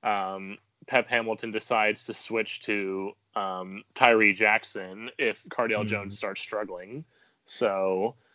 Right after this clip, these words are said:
Speaker 1: I mean, 'cause we've seen it a lot in the X F L that these coaches are not
Speaker 2: Yeah.
Speaker 1: afraid to switch
Speaker 2: <laughs>
Speaker 1: quarterbacks when stuff's going wrong, 'cause these
Speaker 2: That
Speaker 1: aren't, you
Speaker 2: is
Speaker 1: know, they're not making tons of money and on big contracts, so you
Speaker 2: Yeah.
Speaker 1: can take 'em out and
Speaker 2: You're, nobody's safe.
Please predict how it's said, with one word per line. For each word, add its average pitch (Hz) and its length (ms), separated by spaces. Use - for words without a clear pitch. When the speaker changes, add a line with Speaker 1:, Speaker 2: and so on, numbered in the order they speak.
Speaker 1:
I - 60
mean, 110 180
'cause 110 140
we've 123 160
seen 143 240
it 123 80
a 113 60
lot 110 260
in 107 60
the 110 100
X 104 220
F 104 160
L 110 200
that 101 220
these 113 240
coaches 120 400
are 107 80
not 117 240
Speaker 2:
Yeah. - 140
Speaker 1:
afraid 110 300
to 104 280
switch 123 320
Speaker 2:
<laughs> - 0
Speaker 1:
quarterbacks 113 640
when 117 100
stuff's - 280
going 127 280
wrong, 117 320
'cause 123 160
these 143 140
Speaker 2:
That 120 80
Speaker 1:
aren't, 123 260
you 117 60
Speaker 2:
is 120 40
Speaker 1:
know, 117 160
they're 170 120
not 165 220
making 147 340
tons 156 280
of 127 60
money 131 380
and 120 100
on 120 180
big 127 200
contracts, 117 640
so 104 460
you 117 140
Speaker 2:
Yeah. 101 140
Speaker 1:
can 92 80
take 120 160
'em 117 120
out 110 260
and 104 160
Speaker 2:
You're, 117 180
nobody's 123 540
safe. 104 380